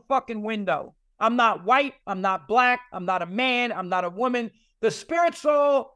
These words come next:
has none of those identifications. It's a spirit soul. And when you actively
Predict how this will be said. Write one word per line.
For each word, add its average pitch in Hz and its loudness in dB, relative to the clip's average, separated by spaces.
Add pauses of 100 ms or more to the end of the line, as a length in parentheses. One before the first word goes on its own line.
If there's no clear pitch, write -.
(120)
has 214 0
none 294 2
of 302 2
those 269 2
identifications. 202 -4 (200)
It's 220 -6
a 208 -2
spirit 285 0
soul. 226 0 (320)
And 202 -2
when 226 0
you 226 -2
actively 262 0